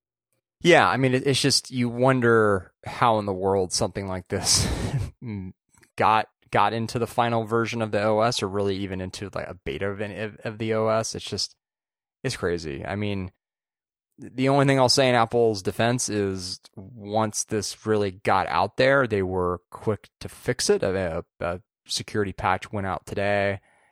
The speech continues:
and we'll put a link in the notes to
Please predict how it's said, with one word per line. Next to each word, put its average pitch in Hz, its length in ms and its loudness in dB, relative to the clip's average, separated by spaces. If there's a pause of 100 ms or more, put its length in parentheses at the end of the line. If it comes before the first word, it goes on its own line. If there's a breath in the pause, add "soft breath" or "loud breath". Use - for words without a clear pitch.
(180 soft breath)
and 92 440 -4 (140)
we'll 95 100 -4
put 101 180 -2
a 92 80 2
link 95 400 -6
in 98 80 -4
the 95 80 -4
notes 98 300 -2
to 98 420 -2